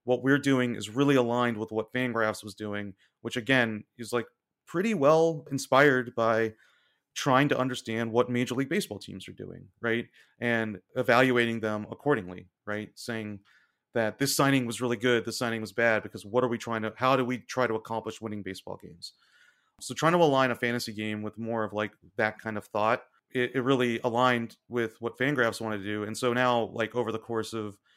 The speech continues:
six years, I had accidentally built a website and gotten in contact with exactly the right person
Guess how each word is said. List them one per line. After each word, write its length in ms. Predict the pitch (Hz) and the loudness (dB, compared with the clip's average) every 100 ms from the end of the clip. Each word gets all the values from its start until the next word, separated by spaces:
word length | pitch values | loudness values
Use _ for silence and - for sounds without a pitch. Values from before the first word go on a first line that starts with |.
| _ _ | _ _
six 320 | - 147 143 151 | -6 -4 -4 -2
years, 400 | 175 143 139 - | 0 2 0 0
I 80 | 120 | 2
had 160 | 120 | 2
accidentally 540 | 113 131 - 123 117 107 | 2 -2 -4 -6 -6 -6
built 280 | 120 123 123 | -2 -2 -2
a 40 | |
website 560 | 110 117 - 107 107 - _ _ _ - | -2 -4 -2 -4 -4 -10 _ _ _ -10
and 460 | 120 117 110 107 110 123 | -4 0 0 -2 -4 -2
gotten 220 | 117 113 | 0 -2
in 120 | 110 | -6
contact 480 | 120 117 117 110 - | -4 -4 -2 -4 -4
with 100 | 104 | -12
exactly 540 | 98 104 113 - 113 | -6 0 0 0 -4
the 80 | 107 | -4
right 240 | 104 110 | -2 -2
person 520 | - 117 110 113 104 | -2 -6 -4 -6 -8